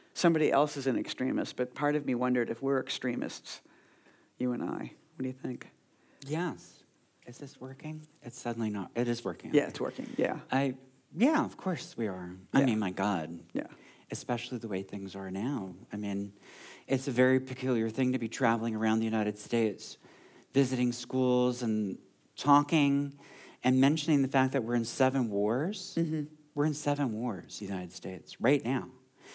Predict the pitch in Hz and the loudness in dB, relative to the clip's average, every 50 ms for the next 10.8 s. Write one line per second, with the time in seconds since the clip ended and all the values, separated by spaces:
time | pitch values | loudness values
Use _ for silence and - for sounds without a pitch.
0 | - - - 139 139 139 147 151 143 143 143 131 139 131 123 113 110 - 113 127 | -12 0 4 6 8 8 8 6 6 4 2 4 4 4 4 2 2 2 2 2
1 | 131 127 - 107 92 92 80 71 87 107 - 113 110 104 104 101 101 92 - 107 | 0 0 -2 -4 -4 -4 -4 -4 -6 -6 -4 -4 -4 -4 -4 -4 -6 -6 -6 -6
2 | 104 104 98 85 71 85 - - - - - - - - - 127 123 123 123 127 | -4 -4 -4 -4 -6 -10 -12 -18 -20 -20 -18 -18 -16 -4 0 2 2 4 4 4
3 | 131 135 131 131 123 117 110 - 123 117 113 110 - 98 87 82 71 - - - | 4 4 2 0 -2 -4 -4 -6 -6 -6 -6 -6 -8 -8 -8 -8 -8 -8 -10 -14
4 | - _ - 156 143 139 139 127 - - - - 170 170 135 139 120 - - - | -8 _ -2 -2 -2 -2 -4 -6 -6 -10 -8 -4 -4 -4 -2 -4 -6 -8 -10 -14
5 | - - - - - _ _ _ _ _ _ _ _ _ _ _ _ _ _ - | -18 -20 -20 -20 -20 _ _ _ _ _ _ _ _ _ _ _ _ _ _ -4
6 | - - 147 143 139 147 139 143 147 147 143 135 127 - 123 123 147 147 - - | 2 4 4 4 4 4 2 4 4 4 4 4 2 0 0 0 0 0 0 0
7 | 143 117 107 104 101 98 98 95 - - - - - - - - _ _ - - | 0 0 2 2 2 0 -2 -4 -8 -14 -20 -20 -20 -20 -20 -20 _ _ -4 -2
8 | - 143 123 120 120 - - - 123 120 113 107 104 101 - - - - - - | 2 2 2 2 0 -2 -2 0 2 2 4 2 2 0 -2 -6 -12 -20 -20 -14
9 | - - - 147 123 131 131 123 120 - 117 127 123 113 131 131 139 135 131 127 | -6 0 2 2 4 6 6 4 4 2 0 0 2 4 4 6 6 4 2 2
10 | - 123 120 120 117 113 120 113 110 110 110 107 110 107 107 110 | 4 4 4 4 4 4 2 4 4 4 2 2 2 0 0 -2